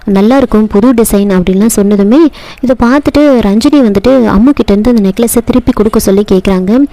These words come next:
அப்ப அம்மு வந்துட்டு, "நீ தான் வேண்டான்னு சொல்லிட்டல, அப்புறம் எதுக்காக கேக்குற? எனக்கு இது பிடிச்சிருக்கு" அப்படின்னு சொல்ல, "இங்க பாரு, கல்யாணம் எனக்கு தானே, இந்த நகையெல்லாம் எனக்காக தான் எடுத்துட்டு வந்திருக்காங்க,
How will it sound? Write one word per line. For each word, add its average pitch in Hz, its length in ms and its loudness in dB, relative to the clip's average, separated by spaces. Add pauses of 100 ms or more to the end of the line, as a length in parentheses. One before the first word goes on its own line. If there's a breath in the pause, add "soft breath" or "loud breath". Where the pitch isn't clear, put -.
(260 loud breath)
அப்ப 247 220 -2
அம்மு 269 280 2
வந்துட்டு, 262 300 0
"நீ 240 160 2
தான் 254 220 0
வேண்டான்னு 262 340 0 (120)
சொல்லிட்டல, 208 420 0
அப்புறம் 294 260 0
எதுக்காக 240 480 0
கேக்குற? 214 420 0 (280 loud breath)
எனக்கு 220 260 0
இது 190 120 0
பிடிச்சிருக்கு" 254 460 0
அப்படின்னு 196 240 0
சொல்ல, 196 360 0 (100)
"இங்க 208 180 0
பாரு, 202 360 0
கல்யாணம் 247 400 2
எனக்கு 226 280 0
தானே, 233 200 2 (480 loud breath)
இந்த 226 180 2
நகையெல்லாம் 240 460 0
எனக்காக 208 360 0
தான் 240 140 0
எடுத்துட்டு 208 280 -2
வந்திருக்காங்க, 202 580 0